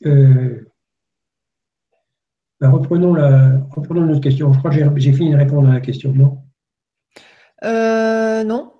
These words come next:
Speaker 2: <laughs> On
Speaker 1: Voilà.
Speaker 2: était au début du moment présent.
Speaker 1: Ah oui, le moment
Speaker 2: L'instant
Speaker 1: présent.
Speaker 2: présent.
Speaker 1: Oui, exactement, exactement. Voilà, je disais que dans le moment présent, euh, on a une notion du passé et du futur.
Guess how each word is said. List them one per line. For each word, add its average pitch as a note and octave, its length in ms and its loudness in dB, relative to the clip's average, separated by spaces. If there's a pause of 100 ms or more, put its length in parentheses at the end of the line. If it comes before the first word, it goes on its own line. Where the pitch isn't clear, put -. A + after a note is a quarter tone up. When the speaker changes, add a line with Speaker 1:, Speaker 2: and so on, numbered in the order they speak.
Speaker 2:
<laughs> - 0 -
On A#3 1120 -4
Speaker 1:
Voilà. C#4 160 2
Speaker 2:
était B3+ 300 0
au A#3+ 140 -2
début B3 280 -2
du A#3+ 160 -4
moment A3+ 280 -4
présent. G#3+ 440 -10 (520)
Speaker 1:
Ah D#3 40 0
oui, D#3 100 2
le C#3+ 40 4
moment C3+ 140 4
Speaker 2:
L'instant B2+ 140 0
Speaker 1:
présent. B2+ 120 -6
Speaker 2:
présent. A#2 160 -8
Speaker 1:
Oui, C3+ 80 2
exactement, C3+ 460 0
exactement. C3 520 -8 (1400)
Voilà, C3+ 360 0
je C3+ 140 2
disais E3+ 300 0
que - 80 -2
dans C#3 320 0
le F3 40 -2
moment E3 220 -2
présent, D#3+ 540 -4 (1120)
euh, B2 380 -6
on C3+ 100 4
a D3+ 80 2
une D#3 140 0
notion D#3 260 0
du C3+ 160 4
passé C3+ 280 -2
et D#3+ 60 -4
du C#3 140 2
futur. A2+ 480 -6